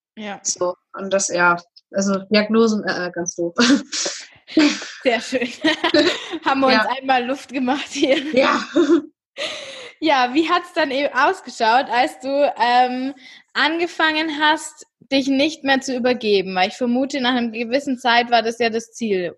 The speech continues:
Speaker 1: von dir.
Speaker 2: Ja. Oh,
Speaker 1: Hast du
Speaker 2: am
Speaker 1: dann zugenommen und wie bist du damit umgegangen? Wie lief das alles so?
Speaker 2: Das war mega schwer, damit umzugehen. Da will ich auch keinem was vormachen. Das ist richtig hart.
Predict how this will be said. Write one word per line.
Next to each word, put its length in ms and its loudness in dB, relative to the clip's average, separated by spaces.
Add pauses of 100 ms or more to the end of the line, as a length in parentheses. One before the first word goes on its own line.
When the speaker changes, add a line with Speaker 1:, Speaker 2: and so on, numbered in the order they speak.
(120)
Speaker 1:
von 280 -10
dir. 360 -6 (340)
Speaker 2:
Ja. 540 2 (200)
Oh, 160 -4
Speaker 1:
Hast 160 4
du 160 -4
Speaker 2:
am 260 -2
Speaker 1:
dann 20 -12 (480)
zugenommen 800 2 (220)
und 320 -2 (120)
wie 180 -4
bist 320 -2
du 80 -6
damit 400 0
umgegangen? 1000 0
Wie 120 0
lief 240 -2
das 160 -14
alles 360 -4
so? 280 -8 (720)
Speaker 2:
Das 240 -4
war 360 2 (120)
mega 340 0
schwer, 300 2
damit 220 -2
umzugehen. 580 -4
Da 100 -2
will 140 0
ich 160 -4
auch 180 -2
keinem 300 0
was 180 0
vormachen. 600 -2
Das 200 -2
ist 480 -6
richtig 320 -4
hart. 320 -2